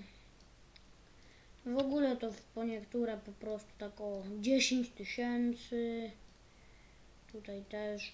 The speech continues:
pięć tysięcy. Tak o, losowe, dziewięćdziesiąt dziewięć.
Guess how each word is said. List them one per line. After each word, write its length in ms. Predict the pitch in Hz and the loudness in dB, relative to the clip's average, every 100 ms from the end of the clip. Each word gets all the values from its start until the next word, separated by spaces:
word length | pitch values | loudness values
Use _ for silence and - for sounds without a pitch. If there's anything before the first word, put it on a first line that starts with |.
| - | -6
pięć 300 | 214 214 208 | -6 -6 -8
tysięcy. 880 | 214 208 - 214 208 208 208 - 214 233 | -8 -8 -6 -6 -4 -6 -8 -14 -16 -6
Tak 260 | 277 277 | -6 -4
o, 180 | 233 208 | 0 0
losowe, 840 | 202 208 214 220 214 220 208 196 202 | 0 -2 -2 -4 -6 -6 -6 -6 -6
dziewięćdziesiąt 480 | 208 208 202 214 | -6 -8 -8 -8
dziewięć. 280 | 208 202 196 | -6 -6 -8